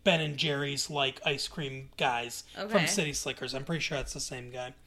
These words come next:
Speaker 1: They're the cops in the car, and they're sort of giving narration as they're going of, "This is what's, this is our procedure, this is," you know, and Henry Rollins is this kinda, like,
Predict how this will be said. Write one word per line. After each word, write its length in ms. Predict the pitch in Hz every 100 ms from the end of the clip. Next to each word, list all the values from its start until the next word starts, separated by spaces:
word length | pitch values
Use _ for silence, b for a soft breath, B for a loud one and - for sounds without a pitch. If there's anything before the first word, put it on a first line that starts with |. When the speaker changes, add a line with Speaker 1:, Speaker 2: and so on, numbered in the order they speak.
| B B B
Speaker 1:
They're 260 | 170 202 202
the 100 | 175
cops 500 | - 180 156 - -
in 80 | 156
the 80 | 131
car, 400 | 156 127 120 -
and 180 | 147 151
they're 360 | 160 156 151 b b
sort 280 | - 220 175
of 160 | 143 -
giving 600 | 196 175 175 156 147 147
narration 1000 | 151 160 170 160 151 151 151 - 143 127 139
as 320 | 160 143 139 -
they're 180 | 143
going 600 | 131 143 135 131 127 127 - b b b
of, 420 | 160 139 135 - b b b
"This 320 | 165 208 -
is 160 | 170 160
what's, 280 | 175 -
this 220 | - 180 156
is 60 |
our 140 | 165 147
procedure, 500 | 147 - 202 160 165
this 180 | 151
is," 300 | 147 139 147
you 80 | 156
know, 180 | 143 143
and 160 | 147 147 B B
Henry 280 | 247 226 196
Rollins 420 | 185 185 185 160
is 160 | 147 151 -
this 240 | 156 147
kinda, 360 | - 202 175 160
like, 400 | 151 139 -